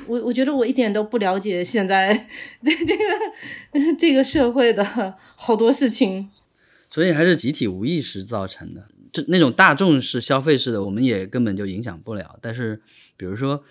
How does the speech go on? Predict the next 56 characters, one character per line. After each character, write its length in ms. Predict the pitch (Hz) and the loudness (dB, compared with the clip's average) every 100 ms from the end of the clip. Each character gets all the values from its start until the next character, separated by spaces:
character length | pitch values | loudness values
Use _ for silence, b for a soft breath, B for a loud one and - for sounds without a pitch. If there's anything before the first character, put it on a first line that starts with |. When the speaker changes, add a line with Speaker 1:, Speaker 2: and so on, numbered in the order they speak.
| b b | b b
Speaker 2:
就 160 | 143 | 0
艺-， 220 | 143 135 - | 2 0 -2
艺 100 | 151 | -4
术 160 | 131 | -4
书 320 | 123 143 151 | -6 -4 -4
或 140 | 156 123 | -2 -2
者 80 | 107 | -4
是 160 | 117 | -6
艺 200 | - 208 | -4 -4
术 200 | 156 92 | -4 -8
层 220 | 90 - 87 | -14 -14 -12
面， 260 | 90 85 90 | -12 -12 -14
我 80 | 95 | -14
觉 160 | 92 | -12
得 220 | 110 127 - - | -10 -12 -14 -10
应 140 | 113 | -8
该 140 | 123 120 | -6 -6
做 240 | - 110 | -4 -6
更 240 | - 110 | -2 -4
踏 260 | 95 - 123 | -4 -6 -8
实、 200 | 120 98 | -8 -10
更 200 | 110 101 | -8 -6
扎 220 | 110 113 | -6 -8
实 160 | 117 95 | -8 -12
的 140 | 95 | -12
公 280 | 92 110 117 | -8 -6 -6
共 220 | 123 98 | -6 -8
教 300 | 95 110 92 | -8 -8 -8
育， 180 | 82 80 - | -10 -12 -12
而 80 | |
不 120 | 92 104 | -10 -8
是 520 | - 113 101 92 - _ - | -6 -4 -4 -8 -12 _ -12
一 160 | 98 | -6
味 240 | 117 147 120 | 0 2 2
的 140 | 98 | -2
去 200 | - 107 | -8 -12
做 220 | 101 120 | -6 -4
那 100 | 107 | -4
些 200 | 101 107 | -4 -8
无 320 | 101 92 92 | -10 -10 -6
用 280 | 156 220 110 | -2 0 0
的 540 | 92 87 87 85 78 - _ _ | -2 -8 -8 -10 -14 -18 _ _
所 340 | - 143 98 117 | -4 0 2 4
谓 180 | 170 | 4
的 160 | 127 101 | 4 0
这 120 | 110 | -4
种 360 | 104 87 85 - - - | -8 -10 -12 -18 -20 -18
普 180 | 95 | -16
及 220 | 87 87 90 | -14 -12 -8
教 180 | 98 | -6
育。 80 | 95 | -4
你， 200 | 95 107 | -4 -4
你 180 | 107 101 | -2 -4
说 240 | 113 143 | -4 -4
他 180 | 160 151 | -2 0
们 300 | 147 127 120 | 0 0 -2